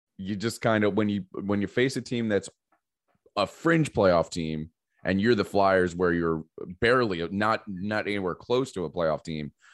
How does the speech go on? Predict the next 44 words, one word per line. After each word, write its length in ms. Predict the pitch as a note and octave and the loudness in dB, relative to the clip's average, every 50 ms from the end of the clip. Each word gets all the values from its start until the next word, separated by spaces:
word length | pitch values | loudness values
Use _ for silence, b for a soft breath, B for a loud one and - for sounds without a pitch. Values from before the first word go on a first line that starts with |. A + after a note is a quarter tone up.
| b b b | b b b
uh, 520 | - F2+ F#2+ F#2+ F#2 F2+ F2+ F2 E2+ D#2+ D#2 - _ _ _ _ _ _ _ - | 0 2 2 2 4 4 4 2 2 0 -2 -4 _ _ _ _ _ _ _ 0
you 120 | - C3 D3 | 2 2 4
really 240 | D#3+ G#3 G3 F#3+ | 6 6 4 4
see 160 | E3 - - D#3 | 2 0 0 0
the 120 | A2 A2 | 0 -2
con-, 220 | - - G#2+ F#2+ - - | -2 -2 -6 -6 -6 -8
the 160 | G#2 D#2+ F#2+ | -8 -6 -6
stark 440 | - - - - A#2+ B2 C#3 C#3 - - | -6 -4 0 2 4 4 4 2 0 -2
contrast 560 | - G2+ G#2+ A#2+ B2 - G#2 E2+ E2 - - | 0 0 2 2 2 2 2 2 2 0 -4
to 60 | F#2 | -6
where 260 | E2+ F2 G2 G2 F#2+ | -2 2 2 2 2
these 240 | F2+ E2+ F2+ F2 - | 2 -2 -4 -6 -8
two 240 | - - G#2 G2 F#2 | -8 -6 -6 -6 -6
teams 280 | F2+ - F#2 F2+ F2 E2+ | -4 -4 -4 -4 -2 0
are 380 | E2+ F2+ F2+ F2 E2 D#2+ B B B B B B | 2 4 4 4 2 0 B B B B B B
competitively. 800 | - A2 F#2 - - A#2 B2+ C3+ A2+ F2+ E2 - B1 G1+ G1+ - b b b b | -6 -6 -6 -2 -2 0 0 0 0 0 -2 -2 -4 -10 -12 -16 b b b b
Now, 80 | B2 C3 | 0 0
Saturday, 580 | - - D#3+ D#3 E3 D#3+ D3 B2+ A2+ G#2 G2+ | 2 2 2 4 4 4 4 4 6 6 6
I 60 | G2 | 6
thought 220 | F#2+ - G#2 G2 - | 4 4 2 2 2
they 80 | G2+ | 2
were, 260 | F#2+ F2 F#2 F2+ E2+ E2+ | 2 2 2 0 0 0
they 180 | F2+ F2+ F2 E2+ | 0 -2 -2 -2
showed 280 | - - G#2+ F#2+ F2+ | -2 0 0 2 2
up 140 | F2 E2+ - | 0 0 -2
a 40 | F2 | -4
little 180 | E2+ F2+ F2+ | -4 -4 -2
bit 180 | E2+ E2+ E2 - | -2 -4 -6 -4
better, 400 | - F#2 F2+ E2+ D#2+ D2+ D2 - _ _ _ _ _ - | -2 -2 0 0 -2 -4 -6 -8 _ _ _ _ _ -4
uh, 280 | - F2 F2 E2 D#2+ D#2+ - - | -2 0 0 0 0 -2 -4 -4
in 160 | A2+ A2 G#2 | -4 -4 -4
Detroit. 600 | F2 F2 D2+ - - - A2+ G#2 F2+ D#2 C#2 C2+ - _ _ _ _ _ _ - | -6 -8 -10 -8 -4 0 2 2 2 2 -2 -6 -10 _ _ _ _ _ _ -10
Um, 560 | - D2+ D#2 D#2 D#2 D2+ D2 C#2+ C#2+ C#2+ D2 - _ _ _ _ _ _ _ | -4 -2 -2 0 0 0 -2 -2 -4 -6 -10 -12 _ _ _ _ _ _ _
we 240 | - D#2+ E2+ A#2+ E3+ | -10 -2 2 2 4
were 140 | G3 D#3+ B2+ | 4 4 2
fortunate. 480 | - - G2+ F#2+ F#2 - F#2 F2+ F2+ F2 | 2 2 0 0 0 0 -2 -2 -2 0
Well, 180 | F#2+ F#2+ F2 - | 0 0 0 2
I 120 | F2+ G#2 | 2 2
w-, 180 | A2+ A2+ A2 - | 2 2 0 -2
w-, 160 | G2+ G2 F#2+ - | -4 -6 -6 -6
w-, 220 | G2 F2+ D#2+ - - G2+ | -8 -10 -10 -12 -8 -2
that 200 | G2 A2+ A#2 A2+ | 0 2 2 2
was 160 | A#2 A2 F#2+ G2 | 2 2 0 0
our 300 | F2+ F2 E2+ E2 D#2+ | 0 0 0 -2 -4